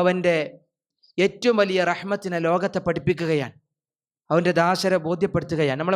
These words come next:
മനഃപ്പാടമാക്കി വെച്ച സൂറത്തു സൽസലയിലെ രണ്ടായത്തും ഇതേ ആയത്തിൻ്റെ ആശയമാണ്. "വമൻ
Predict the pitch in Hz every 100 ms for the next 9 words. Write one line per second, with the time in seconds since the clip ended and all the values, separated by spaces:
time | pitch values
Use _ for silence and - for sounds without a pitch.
0 | 180 165 180 185 180 170 160 165 156 156
1 | 151 123 - _ _ _ _ - 175 175
2 | 170 143 165 156 180 175 165 160 151 151
3 | 156 156 156 156 151 151 165 175 156 156
4 | 156 147 147 143 143 135 127 110 _ _
5 | _ _ _ - 139 156